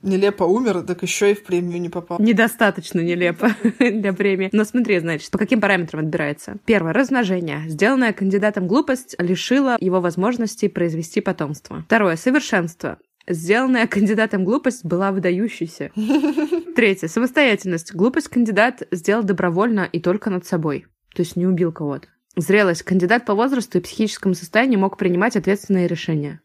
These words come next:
Speaker 1: Подожди секундочку. Получается, что если у тебя уже были дети на момент, когда ты нелепо умер, то типа ты не проходишь.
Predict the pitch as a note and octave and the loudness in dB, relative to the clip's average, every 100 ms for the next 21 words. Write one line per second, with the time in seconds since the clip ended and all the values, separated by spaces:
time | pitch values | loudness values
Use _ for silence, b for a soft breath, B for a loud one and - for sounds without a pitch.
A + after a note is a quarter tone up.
0 | - F#3 G3+ G#3 - G3 F#3 - F#3 G3 | -10 -2 -2 -2 -6 -4 -6 -4 -2 0
1 | G3 A3 A3 A3+ G#3 - - G3 F#3+ F#3+ | 0 2 2 0 -6 -8 -2 0 2 0
2 | F#3+ b b - G3+ - G3+ G3+ G3+ G#3 | -4 b b 0 0 2 0 0 0 4
3 | G#3 G3+ G3 F#3+ G#3 G3+ E3 E4+ E4 C#4+ | 4 2 -2 -2 -2 -2 2 2 2 -2
4 | A3 G3 G3 G3 G3+ F3+ F3+ F#3 F3+ F3 | 0 0 0 -2 -2 -2 0 0 0 0
5 | F3 F3 E3 E3 D#3+ G#3 - G#3 G3 G3 | 2 2 0 -6 -6 -6 0 0 2 -2
6 | - E3+ D#3+ | 0 -4 -4